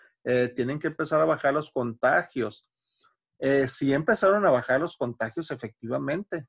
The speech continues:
Y así como iban los contagios disminuyendo, se pensaba, se pronosticaba que ahora en, eh, ahora en este mes pasado,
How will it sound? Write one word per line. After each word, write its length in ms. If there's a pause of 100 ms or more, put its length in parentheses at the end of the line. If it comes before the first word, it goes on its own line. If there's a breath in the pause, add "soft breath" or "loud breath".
Y 200
así 420
como 320
iban 320
los 180
contagios 720
disminuyendo, 880
se 160
pensaba, 880 (720)
se 200
pronosticaba 1300 (440)
que 140
ahora 260
en, 320
eh, 160
ahora 380
en 560
este 420
mes 320
pasado, 720